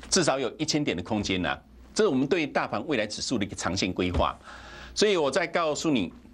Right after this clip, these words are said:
接近大盘的一个指数在整理过程，我们告诉你要逢低承接啊。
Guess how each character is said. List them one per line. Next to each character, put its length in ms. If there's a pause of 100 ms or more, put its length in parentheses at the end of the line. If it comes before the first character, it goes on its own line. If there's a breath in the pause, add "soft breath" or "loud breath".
(220)
接 220
近 300 (680)
大 200
盘 200 (220)
的 80
一 40
个 60
指 140
数 260 (320 loud breath)
在 200
整 260
理 80
过 180
程， 220 (240)
我 100
们 80
告 140
诉 60
你 180
要 100
逢 160
低 140
承 160
接 180
啊。 160